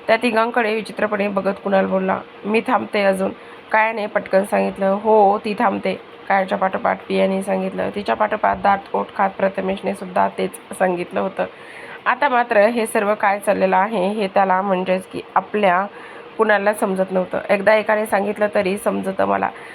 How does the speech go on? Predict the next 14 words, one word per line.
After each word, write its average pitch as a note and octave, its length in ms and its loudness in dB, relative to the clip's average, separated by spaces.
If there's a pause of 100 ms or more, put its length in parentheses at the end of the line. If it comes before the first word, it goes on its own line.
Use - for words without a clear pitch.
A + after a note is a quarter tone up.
(200)
तिघांनी B3+ 400 4
वेगवेगळं G3+ 480 0
सांगायला G3+ 500 0
नकोय," G#3 340 0
कुणालने G3+ 420 0
परत G3 320 0
तिघांकडे G3 460 0
विचित्रपणे G3 560 -2
बघितलं. F#3 440 -2 (100)
"प्रथमेश, G#3 640 0
जेवून G3+ 440 -2
निघूयात F#3+ 420 0
ऑफिसला. F#3+ 420 -4 (600)
मॉमला A#3 540 2